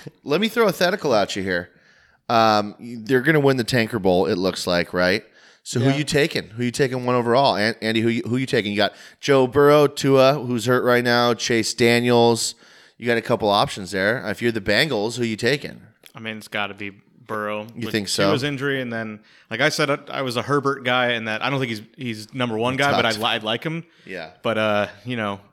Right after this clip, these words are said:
Speaker 3: not, not too good this weekend. So
Speaker 2: No, it was
Speaker 1: I
Speaker 2: not.
Speaker 1: think, I think you would have to go Burrow too. I think you'd have to go Burrow or maybe still Herbert. I feel like there's something about Herbert that maybe he's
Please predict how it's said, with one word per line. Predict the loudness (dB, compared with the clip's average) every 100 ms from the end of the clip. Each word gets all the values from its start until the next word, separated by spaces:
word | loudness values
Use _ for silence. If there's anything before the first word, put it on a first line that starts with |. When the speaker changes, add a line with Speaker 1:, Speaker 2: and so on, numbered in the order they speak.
| -16
Speaker 3:
not, | -8 -6
not | -6
too | -8 -8
good | -8
this | -8
weekend. | -8 -8 -10 -12
So | -14 -16 _ -20 -10
Speaker 2:
No, | -8
it | -6
was | -2
Speaker 1:
I | 0
Speaker 2:
not. | 0
Speaker 1:
think, | 2
I | 2
think | 2 2
you | 2
would |
have | 2 2
to | 0
go | 2
Burrow | 4 4
too. | 2 2
I | 2
think | 4 2
you'd |
have | 2
to | 2
go | 0
Burrow | 4 6 6
or | 6 2
maybe | 2 0 0
still | -2 0 0
Herbert. | 2 0 2 2
I | 2
feel | 4
like | 2 2
there's | -2 0
something | -2 -2
about | 0 2 2
Herbert | 2 2
that | 2 2
maybe | 0 0 -2
he's | -4